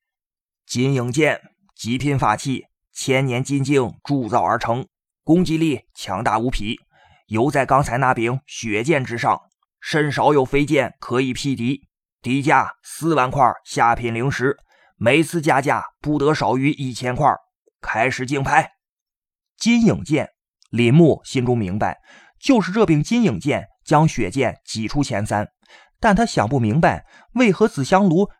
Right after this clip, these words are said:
却依然能够保住前三的位置，未曾下降。难道紫香炉的品质更好？也只能是这样了。五万块，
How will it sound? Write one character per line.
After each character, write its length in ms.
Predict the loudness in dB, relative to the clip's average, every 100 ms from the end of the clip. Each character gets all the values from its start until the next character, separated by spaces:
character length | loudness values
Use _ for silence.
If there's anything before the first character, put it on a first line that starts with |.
| _
却 180 | -2
依 80 | 0
然 200 | 2 2
能 100 | 2
够 100 | 2
保 200 | 2 2
住 280 | 2 2 2 -2
前 300 | -4 -2 0
三 180 | 2 2
的 80 |
位 160 | 2 0
置， 260 | -2 -6 -10 _
未 180 | 2 2
曾 200 | 2 0
下 200 | 0 -2
降。 280 | 0 -2 -2 _ _ _ _ _ _ 2
难 200 | 4 6
道 360 | 6 6 2 -6
紫 240 | -4 -2 2
香 200 | 2 2
炉 120 | 0
的 60 |
品 280 | 0 0 0
质 240 | 2 2 0 0
更 220 | 0 2
好？ 440 | 0 2 2 0 -2 _ _ _ _
也 180 | 2 2
只 160 | 0
能 160 | -4 -4
是 120 | -4
这 140 | -2 0
样 180 | 0
了。 140 | -2 -6 _ _ _ _ _ _ _ _ _ _
五 120 | -4
万 140 | 0 2
块， 300 | 4 2